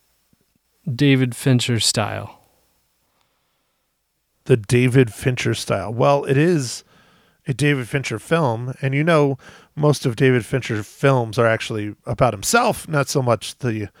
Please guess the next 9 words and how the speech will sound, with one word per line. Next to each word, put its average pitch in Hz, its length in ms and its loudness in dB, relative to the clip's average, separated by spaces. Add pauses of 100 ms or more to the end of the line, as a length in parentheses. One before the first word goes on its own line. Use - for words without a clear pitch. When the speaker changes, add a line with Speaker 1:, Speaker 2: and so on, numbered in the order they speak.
(360)
Speaker 2:
movie, 143 340 2
but 110 180 0
that's 120 240 2
in 120 100 -2
his, 110 280 -6
you 131 60 -4
know, 104 240 -8 (480)
directing 120 560 2
and, 107 280 -12